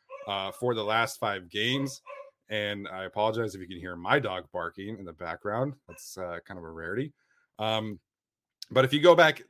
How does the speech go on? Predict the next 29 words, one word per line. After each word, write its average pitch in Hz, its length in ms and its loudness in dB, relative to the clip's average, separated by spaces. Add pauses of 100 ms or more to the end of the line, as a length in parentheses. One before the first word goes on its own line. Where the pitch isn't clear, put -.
since 131 340 -4
week 139 420 -8
eight, 110 480 -4 (320)
if 101 120 -14
you 110 100 -8
look 120 200 -2
at 113 80 0
the 110 120 -8 (520)
players 120 440 0
who 113 100 -6
have 101 160 -6
given 107 180 -6
up - 140 -10
the 98 320 -10
most 107 420 -6
pressures 110 580 -2
in 104 140 -8
the 90 80 -12
league, 95 420 -8 (580)
Andrew 147 300 8
Wiley 127 440 8
is 101 460 -4
in 120 160 0
the 131 80 0
top 120 380 -4 (240)
ten. 95 480 -6
He's 98 200 -14 (200)
eighth 110 360 -4
overall 101 720 -4